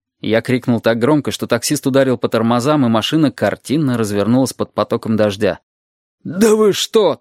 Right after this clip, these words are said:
так вас розеток! Подождите секунду!» Я ныряю в дождь и бегу к маленькой скрюченной фигурке возле извергающейся водосточной трубы.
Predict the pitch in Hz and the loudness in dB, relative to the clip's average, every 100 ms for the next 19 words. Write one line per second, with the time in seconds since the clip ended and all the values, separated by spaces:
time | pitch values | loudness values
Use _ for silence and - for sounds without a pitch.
0 | - 196 - 175 156 180 208 165 160 120 | -2 -2 0 -4 -2 0 2 2 -2 -4
1 | - _ _ _ _ 190 269 269 269 - | -16 _ _ _ _ 0 2 2 -2 -4
2 | - 214 120 - _ _ _ _ _ _ | 0 0 -2 -8 _ _ _ _ _ _
3 | - 98 120 151 147 151 151 123 120 - | -2 2 2 2 2 0 0 2 0 0
4 | - 135 123 123 143 131 131 147 143 139 | -4 0 0 0 0 2 2 0 -2 -6
5 | - 123 131 139 127 131 123 110 - 92 | 0 0 2 0 0 0 0 -2 -2 -4
6 | 107 107 113 104 107 101 127 127 - 113 | -2 0 -2 0 0 0 0 -2 -6 -4
7 | 113 107 101 - 107 - 101 104 101 92 | -4 -2 -2 -2 -6 -4 -6 -6 -4 -4